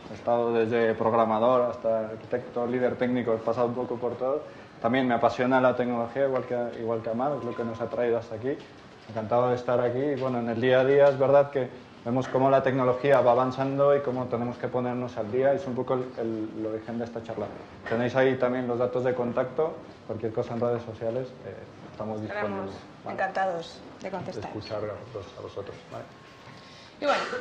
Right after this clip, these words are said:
Speaker 2: ya vamos a meternos un poco en el tema. Os preguntaréis por qué hemos elegido este tema, por qué Side Projects. Bueno, si nos remontamos diez años atrás, imaginaros, dos mil ocho,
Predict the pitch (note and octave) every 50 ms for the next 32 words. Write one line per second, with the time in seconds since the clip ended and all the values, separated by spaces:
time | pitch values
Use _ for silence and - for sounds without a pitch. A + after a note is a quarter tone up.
0 | - - B3 B3 A3 A3 A3 G#3+ G#3+ G#3+ A3+ A3 A3 G3+ A3+ A3 A3 G#3+ G#3 G#3+
1 | G#3 G3 A3+ A#3 A#3+ C4 C4+ B3 D4+ D#4 D#4 D#4+ F4+ F#4+ G4 - - - - -
2 | - - - - - G3+ G3 G3+ G3 G3 F#3+ G3 G#3+ A3+ B3 A#3+ - - - A3
3 | G3+ F#3 - - A#3+ B3 A#3+ - - - - - - - - - B3 B3 B3 A#3+
4 | A#3 G#3 G#3 G3+ G3+ B3 C4+ B3 C#4+ C#4 B3+ - - F#3+ F3+ B3 C#4 D#4 F4 F#4+
5 | F#4+ - G3 F#3 F#3+ - G#3+ A3+ A#3+ A#3 - A3 G3 F#3+ G3 G#3+ A3+ B3 C#4+ E4
6 | F#4+ - - - - - - - - - - - - - - - - - - -
7 | - - - - F3 - A#3+ - A3+ A3 A3 A3 A3 A3 A3 A3 A3 A3 A3 A3
8 | G#3 - - - - A3+ G#3+ A3 A3 A3 A3 G#3+ G3 A3+ A3+ A#3 A#3 - F#3 B3
9 | B3 B3 B3+ B3 - - - - A3+ A3+ A3+ G#3+ A3+ G#3+ G3 - A#3+ C#4 D#4+ -
10 | - - - - - - - G#3 G3+ G3+ - G#3+ G#3 A#3+ C4+ D4+ D4+ B3+ A3+ G#3+
11 | G3+ G#3 G#3+ A3+ C4 D4+ D4+ - F4 F#4+